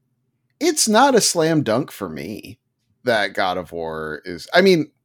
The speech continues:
I haven't beaten it. That's my goal this week. Is, is I'm,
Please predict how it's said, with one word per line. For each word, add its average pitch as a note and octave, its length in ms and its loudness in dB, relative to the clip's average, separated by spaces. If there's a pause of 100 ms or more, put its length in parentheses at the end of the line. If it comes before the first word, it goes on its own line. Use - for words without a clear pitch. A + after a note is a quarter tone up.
(120)
I A2+ 80 -2
haven't G#2 320 -4
beaten G#2+ 260 -4
it. A#2 160 -8 (640)
That's G2+ 180 -2
my A#2 140 0
goal A2+ 180 0
this C3 180 -2
week. E2+ 400 -10 (180)
Is, F2+ 440 -10
is F2+ 320 -12
I'm, F#2+ 320 -6